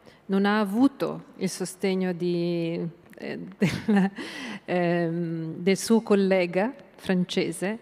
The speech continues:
eh, nel momento in cui c'è stato questo, questa diatriba sul,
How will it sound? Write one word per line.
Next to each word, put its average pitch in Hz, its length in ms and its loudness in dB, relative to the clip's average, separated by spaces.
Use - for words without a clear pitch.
eh, 180 140 -10
nel 185 160 -6
momento 180 400 -6
in 185 100 -2
cui 175 280 0
c'è 175 120 -6
stato 165 440 -4
questo, 160 680 -4
questa 160 460 -4
diatriba 170 540 -2
sul, 160 720 -6